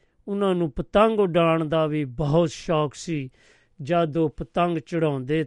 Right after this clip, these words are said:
ਤਾਂ ਮੈਂ ਉਹਨਾਂ ਦਾ, ਉਹਨਾਂ ਦੀ ਡੋਰ ਵਾਲੀ ਚਰਖੀ ਸੰਭਾਲ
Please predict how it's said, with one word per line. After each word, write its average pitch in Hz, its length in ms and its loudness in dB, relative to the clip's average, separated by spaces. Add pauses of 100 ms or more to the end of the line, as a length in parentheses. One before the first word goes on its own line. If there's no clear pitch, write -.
(100)
ਤਾਂ 160 200 -2
ਮੈਂ 165 400 0
ਉਹਨਾਂ 165 380 -2
ਦਾ, 147 340 -2 (360)
ਉਹਨਾਂ 190 280 0
ਦੀ 156 220 -2
ਡੋਰ 170 420 2
ਵਾਲੀ 170 320 2
ਚਰਖੀ 170 520 -2
ਸੰਭਾਲ 151 600 -2